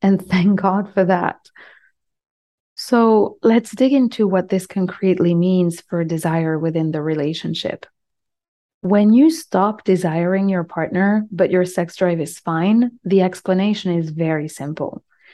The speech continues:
You have either stopped thinking thoughts about your partner or the relationship that generate desire in you,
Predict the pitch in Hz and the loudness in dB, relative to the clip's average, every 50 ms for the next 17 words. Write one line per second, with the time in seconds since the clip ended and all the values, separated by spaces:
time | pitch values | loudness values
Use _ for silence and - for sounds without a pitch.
0 | _ _ _ 196 190 175 180 190 165 185 - 180 180 180 185 180 170 175 - - | _ _ _ -2 0 2 2 2 0 0 0 0 0 2 0 0 -2 -2 -6 -4
1 | - 175 170 196 202 - - - - - 190 180 185 180 185 185 175 170 - 180 | -2 -2 -2 -2 -4 -6 -12 -12 -6 -2 0 0 0 0 0 -2 -2 -2 -4 -4
2 | 156 165 185 190 - 190 175 175 165 - - 175 170 165 165 - - 156 - - | -2 -2 -2 -4 -4 -4 -2 -2 -2 -2 -2 -2 -2 -4 -4 -4 -4 -4 -4 -2
3 | 175 185 196 208 208 - - 180 180 170 175 170 165 170 165 160 156 156 165 - | -2 0 0 0 0 0 0 0 0 0 0 -2 -2 -2 -2 -2 -2 -4 -4 -6
4 | 180 180 180 - - 226 233 220 - 180 165 160 160 - 175 175 175 170 170 170 | -6 -6 -6 -4 -2 -2 -2 -2 -2 -4 -4 -2 -2 -2 -2 0 0 0 0 -2
5 | 165 165 165 175 165 165 170 160 160 165 165 175 190 202 208 214 226 240 254 277 | -2 -2 -4 -4 -4 -2 -2 -2 0 0 0 0 2 2 2 4 4 4 4 2
6 | 294 277 | 0 -2